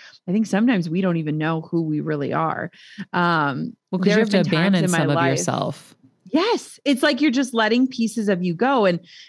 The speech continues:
Speaker 1: and I think too, for a long time, it was possible where it was like, you could go to work and not talk about your home life, and you could be at home and not talk about your work life. And there was these separations.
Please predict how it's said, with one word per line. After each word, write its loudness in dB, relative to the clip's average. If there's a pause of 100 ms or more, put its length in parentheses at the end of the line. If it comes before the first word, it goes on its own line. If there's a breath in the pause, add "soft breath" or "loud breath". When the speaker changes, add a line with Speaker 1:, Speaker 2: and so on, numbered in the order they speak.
(100 loud breath)
Speaker 1:
and 2
I 4
think 0
too, 0
for 0
a 0
long 2
time, 0
it 2
was 0
possible -4
where 2
it 0
was 0
like, 0
you 2
could -2
go 2
to 4
work 0
and -2
not -2
talk -2
about -2
your -2
home 2
life, 0
and 2
you 0
could -4
be 2
at -4
home 2
and 0
not -2
talk -4
about -4
your -2
work -2
life. -2
And -2
there 0
was -2
these -4
separations. -2